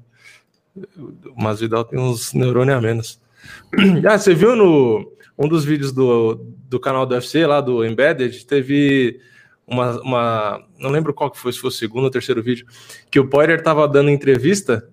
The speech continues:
e aí o Masvidal tava junto, né? E aí quando o Poirier parou de dar entrevista e tal, e desligou, foi conversar com eles, aí o, eles brincaram, né? Falaram, "É,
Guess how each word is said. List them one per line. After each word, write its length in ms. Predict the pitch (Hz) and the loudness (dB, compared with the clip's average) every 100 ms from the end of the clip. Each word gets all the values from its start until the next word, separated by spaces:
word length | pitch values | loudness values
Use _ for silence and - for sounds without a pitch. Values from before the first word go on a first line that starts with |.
| _ | _
e 140 | - 135 | 0 2
aí 100 | 139 | 2
o 40 | |
Masvidal 420 | 143 147 131 135 139 | 2 0 2 0 2
tava 240 | 147 160 | 2 2
junto, 360 | 127 185 190 143 | 2 2 2 0
né? 240 | 156 170 | 0 2
E 60 | 135 | 2
aí 100 | 139 | 2
quando 180 | 156 151 | 2 -2
o 40 | |
Poirier 340 | 147 143 160 | 2 2 2
parou 220 | 160 147 147 | 2 2 2
de 80 | |
dar 120 | 139 143 | 2 0
entrevista 600 | 147 131 127 165 165 139 | 0 0 2 2 0 -4
e 40 | |
tal, 200 | 135 147 | 0 0
e 40 | |
desligou, 440 | 139 127 127 131 165 | 0 -2 0 0 0
foi 140 | 147 | -2
conversar 300 | 139 139 143 | -2 -2 -4
com 100 | 139 | 0
eles, 180 | 156 165 - - _ | 0 -2 -10 -20 _
aí 320 | - 123 139 151 | -2 0 2 4
o, 160 | 156 | 4
eles 240 | 139 143 139 | 2 0 -2
brincaram, 520 | 151 165 160 143 139 | -2 0 0 0 0
né? 120 | 139 | -2
Falaram, 360 | 139 170 247 151 | -2 -2 0 0
"É, 120 | - | -4